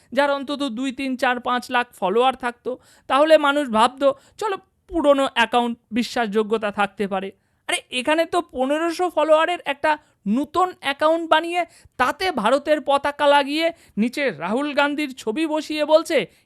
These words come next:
এটা নাকি কংগ্রেসের লোক বলেছে যে ভারতের পাঁচটা বিমান ভেঙে গেছে। বলো দেখি, এদের ডিফেন্স মিনিস্টার এখন প্রমাণ, প্রমাণ দেওয়ার সময় যখন এসেছে, তখন বলছে, "মিডিয়াতে এভি-, এভিডেন্স আছে যে পাঁচটা জেট আমরা নামিয়েছি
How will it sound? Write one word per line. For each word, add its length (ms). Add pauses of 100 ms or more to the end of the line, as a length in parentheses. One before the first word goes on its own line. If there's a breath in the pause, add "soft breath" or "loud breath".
(120)
এটা 240
নাকি 300 (100)
কংগ্রেসের 540
লোক 240
বলেছে 480 (240)
যে 120
ভারতের 380
পাঁচটা 420
বিমান 380
ভেঙে 260
গেছে। 260 (380)
বলো 240
দেখি, 300 (360 soft breath)
এদের 440
ডিফেন্স 480
মিনিস্টার 580
এখন 360
প্রমাণ, 600 (160)
প্রমাণ 400
দেওয়ার 240
সময় 440
যখন 300
এসেছে, 400
তখন 340
বলছে, 420 (580 soft breath)
"মিডিয়াতে 540
এভি-, 520
এভিডেন্স 460
আছে 220 (180)
যে 140
পাঁচটা 440
জেট 300
আমরা 260
নামিয়েছি 680